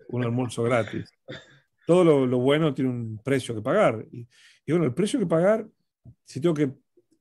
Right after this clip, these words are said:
reducirlo todo a una idea, es que tengo que estar dispuesto a cambiar,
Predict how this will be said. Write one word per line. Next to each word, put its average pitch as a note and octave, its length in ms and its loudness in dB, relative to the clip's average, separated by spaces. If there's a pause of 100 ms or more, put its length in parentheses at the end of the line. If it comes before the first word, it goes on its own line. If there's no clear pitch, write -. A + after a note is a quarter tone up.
(120)
reducirlo D3 540 0
todo D#3 160 2
a C#3+ 80 4
una D3+ 160 -2
idea, D#3 320 0
es - 260 -6 (760)
que B2 140 -8
tengo C#3+ 240 -2
que B2 80 -8
estar C3+ 180 -8
dispuesto D#3 320 -6
a C#3 40 -2
cambiar, B2+ 440 -2